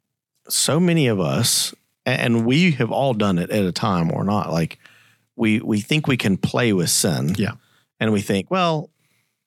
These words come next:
Speaker 1: <sighs> it's not gonna affect me. Nobody will see this. It's just this little thing I'll do." And, and we can justify it because I need, you know, "Oh, it's release," or I, I'm just, "Things are so stressful," or whatever it is. And yeah, before you know it,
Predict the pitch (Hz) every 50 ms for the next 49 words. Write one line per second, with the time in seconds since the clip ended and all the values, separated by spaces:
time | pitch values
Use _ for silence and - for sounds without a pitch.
0 | _ _ - - - - - - 123 135 - 185 170 - 120 107 95 98 - 110
1 | 101 - - 92 95 92 107 110 117 131 156 156 156 147 139 123 113 - 117 101
2 | 95 95 92 92 92 - - - - _ - - - - _ _ _ _ _ -
3 | 120 101 - - 120 107 - - - - 120 110 98 - - 101 95 92 90 90
4 | 98 95 87 95 92 92 90 90 90 87 85 82 80 101 101 98 92 - - -
5 | - - _ - 113 113 - 117 110 101 107 101 - - 123 - 107 95 95 98
6 | 98 98 92 - _ - 98 92 - 104 98 92 87 87 90 92 92 92 95 95
7 | 101 92 85 85 87 87 95 98 92 87 - - 104 82 78 80 80 82 85 -
8 | - - - - - - 85 82 82 82 82 78 73 78 85 87 82 85 87 90
9 | 90 87 90 85 - - - - - - - - - _ _ - - 104 101 98
10 | - 107 95 - - 98 87 - - 101 95 98 101 127 143 156 143 143 139 160
11 | 139 104 101 101 98 - - _ _ _ - _ _ _ _ _ _ _ - 107
12 | 135 139 - 180 120 107 - - 123 127 147 175 190 226 233 220 285 285 117 95
13 | 95 - - -